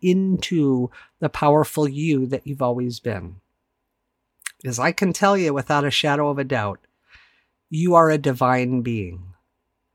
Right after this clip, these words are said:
And again, it doesn't matter what religious faith or beliefs or ideologies you hold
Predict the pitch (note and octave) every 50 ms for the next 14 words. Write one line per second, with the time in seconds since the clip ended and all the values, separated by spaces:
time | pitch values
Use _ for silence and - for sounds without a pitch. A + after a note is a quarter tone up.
0 | _ _ _ _ _ - C#3+ D3 C#3+ C3+ - E3 E3+ F3 D3 B2 G#2+ B2+ - -
1 | - E3+ F#3+ G3 - G3 - - C#3 C3+ C3+ C#3+ D#3 F3 F#3 E3+ D#3 C#3+ C#3 C#3+
2 | C3+ - - _ _ _ _ _ _ _ _ _ _ _ _ _ _ _ _ _
3 | _ _ _ _ _ - F#3+ E3+ D#3+ D3+ C#3 C3+ C#3 D#3 D#3 F3 F#3+ F3 - -
4 | - - E3 D#3 D#3+ F3 F3+ - - E3 C#3 C3 C#3+ C3+ C3 B2+ C3+ C#3+ D#3+ F3
5 | - - - D3+ C3+ A2+ C3+ C#3+ C#3+ C#3 C3+ C3+ D3 C3 C3+ D3+ D#3+ C#3+ D3 D#3+
6 | E3+ E3 D3+ C#3+ C#3+ C3 A#2+ - - C3+ C3+ C#3+ D#3 E3+ F#3 G3 G#3 A3+